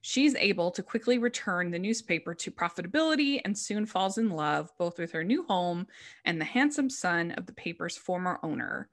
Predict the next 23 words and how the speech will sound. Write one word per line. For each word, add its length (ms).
However, 680
when 240
her 200
old 260
boss 300
announces 480
plans 640
to 100
take 300
over 240
the 80
paper 400
for 140
herself, 500
Jackie 340
will 140
need 400
a 20
Christmas 420
miracle 360
to 100
save 280
it. 120